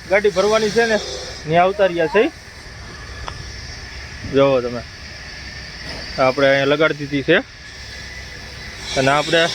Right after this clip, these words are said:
વિસાના પેટ, અ, ગામમાં જ છે. જો, રોડ ઉપર જ છે આપણે,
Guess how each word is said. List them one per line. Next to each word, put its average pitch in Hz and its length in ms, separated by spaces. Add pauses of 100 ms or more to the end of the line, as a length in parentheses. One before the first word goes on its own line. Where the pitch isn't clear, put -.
(120)
વિસાના 190 440
પેટ, 190 200
અ, 190 80 (340)
ગામમાં 214 400
જ - 100
છે. 208 120 (640)
જો, 147 120 (120)
રોડ 175 200
ઉપર 180 240
જ 156 140
છે 160 120
આપણે, 143 260